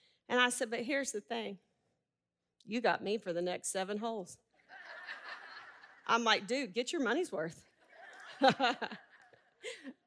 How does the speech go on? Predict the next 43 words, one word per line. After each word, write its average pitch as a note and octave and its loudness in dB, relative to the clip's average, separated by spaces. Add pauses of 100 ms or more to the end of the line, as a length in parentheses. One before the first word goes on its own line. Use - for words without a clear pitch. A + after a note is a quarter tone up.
(100)
At B3+ 6
the C4 4
end C4+ 4
of B3+ -2
the A3 -4
time, B3 6
he B3+ 2
looks A#3+ 0
at - -2
me G3+ -2
and G3+ -2
he G#3 -2
goes, F#3+ -2
"You A#3 -4
know A#3 -2
what? A3+ -4 (760)
All A3+ 8
I B3 8
wanted A3+ 0
to A3 -4
do G#3+ 0
today F3+ -6 (120)
was F#3 -8
get F#3+ 0
away G3 0
from A#3+ 0
my A3 -2
family F#3+ -4 (600)
and F#3+ -2
be G#3 4
by G3+ 0
myself." G3+ -4 (1000)
And G3 -2
he A3+ 2
said, G3+ 2
"And G3 -2
now G#3+ 0
I F#3+ 0
look G3+ -4
back," G3+ 2
and F#3+ -4
he G3+ -2
said, F#3+ -2